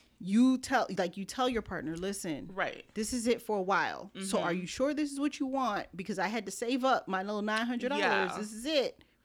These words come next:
Speaker 1: until next year."
Speaker 2: Right.
Speaker 1: And if that's what they want, you're willing to get it, fine. But don't pretend that you can give the world if you can
Speaker 2: Exactly.
Speaker 1: only give a condo.
Speaker 2: So if you're someone who
Speaker 1: <laughs>
Speaker 2: wants, <laughs> nice, nice one. If you're someone who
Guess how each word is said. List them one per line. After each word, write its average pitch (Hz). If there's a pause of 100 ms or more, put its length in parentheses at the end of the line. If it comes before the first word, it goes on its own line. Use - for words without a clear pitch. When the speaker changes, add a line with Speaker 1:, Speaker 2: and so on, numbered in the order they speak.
(120)
Speaker 1:
until 202
next 226
year." 226
Speaker 2:
Right. 139
Speaker 1:
And 208
if 190
that's 220
what -
they 240
want, 220
you're 202
willing 202
to 175
get 185
it, 104
fine. 185
But 175
don't 233
pretend 160 (240)
that 170
you 185
can 185
give 165
the 185
world 170
if 202
you 196
can 170
Speaker 2:
Exactly. 180
Speaker 1:
only 180
give 160 (240)
a 165
condo. 143
Speaker 2:
So 233
if 240
you're 269
someone 269
who 285
Speaker 1:
<laughs> 196
Speaker 2:
wants, 220 (140)
<laughs> -
nice, -
nice 175
one. 170 (380)
If 214
you're 240
someone 247
who 208